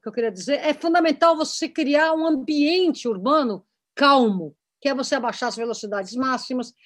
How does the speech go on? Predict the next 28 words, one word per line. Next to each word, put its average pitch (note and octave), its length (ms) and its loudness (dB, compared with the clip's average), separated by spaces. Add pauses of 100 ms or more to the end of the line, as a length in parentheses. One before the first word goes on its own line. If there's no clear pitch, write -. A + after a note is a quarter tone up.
(200)
você B3 320 -2
criar D4 680 4 (180)
um C#4 140 2
desenho D#4+ 520 4
urbano D4+ 360 2
em C#4+ 100 0
que D4 120 -6
os C4 140 -4
motoristas C#4+ 540 -2
não D4+ 120 -4
se B3 140 -8
sintam D#4 260 -6
estimulados D#4 880 0
a B3 60 -2
acelerar. A3 480 -6 (520)
E D4+ 140 2
ele D4+ 360 6 (440)
brecou E4 840 4 (320)
esse, C4+ 440 0
e-, C4+ 200 2
e-, C4 400 2
e-, C4 260 2
esse C4+ 220 0
acalmamento D#4 840 2
de G#3 140 -8
trânsito, A3 640 -6 (240)
de G3+ 140 -12
tráfego, A#3 560 -4